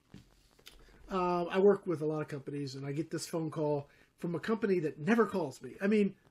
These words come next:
I talk to them in, like, email when I need to, but, um, you know, trying to,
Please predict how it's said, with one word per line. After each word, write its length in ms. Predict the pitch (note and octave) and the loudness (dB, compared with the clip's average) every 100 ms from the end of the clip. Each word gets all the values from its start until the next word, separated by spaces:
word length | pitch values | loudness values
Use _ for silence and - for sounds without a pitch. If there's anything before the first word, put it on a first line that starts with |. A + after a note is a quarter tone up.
| - | -8
I 100 | F3 | -6
talk 300 | - E4+ - | -2 -4 -2
to 80 | F3+ | -2
them 240 | D#3+ E3 | 0 -2
in, 140 | E3 E3 | -4 -4
like, 240 | E3 - | -4 0
email 440 | A3+ F3+ C#3 D3+ - _ C#4 | 0 2 -2 -4 -8 _ -4
when 160 | A#3+ F#3 | 0 2
I 60 | |
need 220 | G3 C#4 | 2 0
to, 180 | - D3 | 0 -4
but, 200 | C#3 D3+ - _ - - - - | -2 -4 -8 _ -20 -20 -20 -4
um, 400 | F#3+ F#3 F3 D3+ - _ _ _ _ _ _ | 2 2 2 -4 -8 _ _ _ _ _ _
you 80 | G3 | 0
know, 120 | F3 | 2
trying 380 | E3 - A#3+ B3+ | 0 0 0 2
to, 240 | G3+ E3+ | 4 2